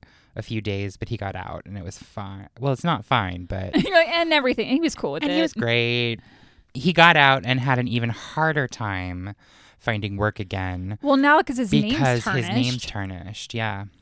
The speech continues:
Speaker 1: Especially, like, in those circles where he
Speaker 2: Yeah.
Speaker 1: was making money. So I wanna go to the DeSalles case. Interestingly, just to round out the DeSalles case,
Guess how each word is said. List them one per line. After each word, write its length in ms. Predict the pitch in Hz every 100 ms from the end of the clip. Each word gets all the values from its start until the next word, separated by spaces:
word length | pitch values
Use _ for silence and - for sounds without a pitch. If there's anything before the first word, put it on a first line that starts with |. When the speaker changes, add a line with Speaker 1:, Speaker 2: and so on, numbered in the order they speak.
| _ _ 151
Speaker 1:
Especially, 500 | 147 151 - 139 127
like, 220 | 113 -
in 260 | 135 123 117
those 220 | 110 104
circles 500 | - 110 - 90 98
where 60 |
he 40 | 214
Speaker 2:
Yeah. 340 | 208 208 190
Speaker 1:
was 60 | 170
making 280 | 101 95 92
money. 460 | 139 107 82 107 - - - - - - -
So 400 | - - 196 175 - -
I 140 | 202
wanna 260 | 208 214 - -
go 240 | 151 160 143
to 160 | -
the 320 | 135 127 117 113
DeSalles 540 | 107 117 - 110 107 -
case. 420 | 113 98 - - -
Interestingly, 760 | 170 - 180 - 165 147 139
just 260 | 123 127 -
to 80 | 127
round 400 | 110 113 117 107 -
out 280 | 185 233 -
the 100 | 131
DeSalles 400 | 120 113 104 -
case, 380 | 113 107 -